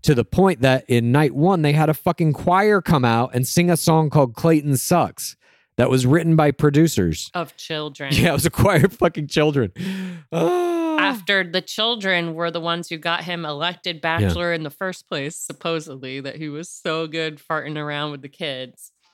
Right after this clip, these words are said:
Speaker 2: Um, after, uh, there were several limo exits, I believe at least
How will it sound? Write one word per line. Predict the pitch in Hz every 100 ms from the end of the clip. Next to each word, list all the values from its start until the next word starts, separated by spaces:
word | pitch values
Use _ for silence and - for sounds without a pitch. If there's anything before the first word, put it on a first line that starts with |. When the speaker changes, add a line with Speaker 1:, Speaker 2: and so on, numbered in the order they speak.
| _ _ _ _ _ _ _ _ _
Speaker 2:
Um, | 175 170 165 - _ _
after, | 185 277 - 311 269 - _ _ _ _ _ _ _ _ _ -
uh, | - -
there | 185 208 196
were | 190 180 170 165 -
several | - - - 240 240 240 214
limo | 160 147 139 131
exits, | 135 135 147 147 -
I |
believe | 151 170 190 214
at | 190
least | 160 185 -